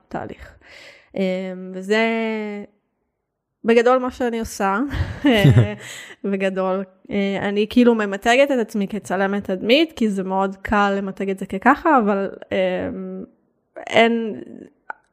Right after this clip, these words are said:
כאילו מה שמתחת לפני השטח זה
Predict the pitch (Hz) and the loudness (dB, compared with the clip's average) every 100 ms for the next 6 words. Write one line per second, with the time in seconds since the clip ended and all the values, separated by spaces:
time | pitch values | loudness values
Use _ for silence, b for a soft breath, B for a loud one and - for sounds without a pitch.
0 | _ - 269 247 240 277 247 214 214 214 | _ 4 6 6 6 4 2 4 4 4
1 | - 285 285 277 277 269 269 269 269 262 | 4 2 2 0 0 0 0 0 0 -2
2 | - 196 185 185 | -2 0 2 0